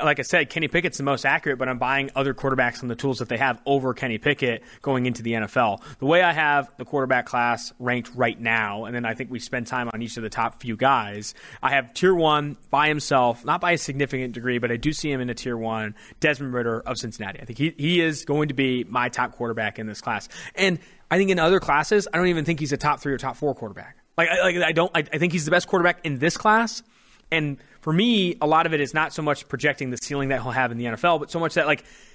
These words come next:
projecting anything, right? I feel most confident projecting anything with him. I think he has enough arm talent. He has enough athleticism, and he has a lot of experience, proven experience, you know, running more pro-style concepts. I don't think there is a pro-style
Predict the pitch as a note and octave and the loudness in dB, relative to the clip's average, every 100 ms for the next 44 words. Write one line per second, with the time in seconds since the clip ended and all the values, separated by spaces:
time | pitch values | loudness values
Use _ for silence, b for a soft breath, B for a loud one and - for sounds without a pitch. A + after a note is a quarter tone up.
0 | B - D#3+ F3+ F3+ C#3 D#3 A3 - G2+ | B -2 2 2 0 0 2 0 -2 -6
1 | G#2 D3 E3+ G3+ D#3 E3+ E3 E3+ E3 D#3+ | 0 2 4 2 2 2 2 0 0 -2
2 | C#3 B2 D3+ C3+ B2 D#3 F3 C#3 B2+ A#2 | -4 -2 -2 0 0 0 0 -2 -4 -2
3 | C3 B2 A#2+ A#2 B C3 C#3 A#2+ C#3+ D#3 | 0 0 -2 -6 B -2 -2 -2 -2 0
4 | D#3+ C#3 C#3+ C#3 C#3 C3 B2+ A#2+ C3+ D3 | 0 2 0 0 0 0 -2 -2 0 0
5 | D3+ C#3+ C#3+ C3 C3 B2 - A#2+ A#2+ A#2 | -2 0 0 0 0 -2 -4 -8 -8 -8
6 | D3 C3+ C3+ B2 B2 A#2+ A2+ - B2+ B2+ | -6 -2 -2 0 -2 -4 -8 -4 -2 0
7 | A#2+ - - D3 B2+ - B2+ B2 A2+ - | -2 -4 -2 -2 -2 -2 -2 0 -2 -8
8 | B B D3+ A#2 C#3+ C#3+ C3 B B B | B B -4 0 2 2 -2 B B B
9 | _ - D#3 E3+ - D#3 C#3+ C#3 B2 - | _ -2 2 2 2 0 2 2 2 -2
10 | B2 - G2 D3+ F3 F#3 F3 D3+ D3+ D3 | -4 -6 -2 0 2 2 4 4 2 -2
11 | - C#3+ C#3+ - C3+ | 0 2 2 2 2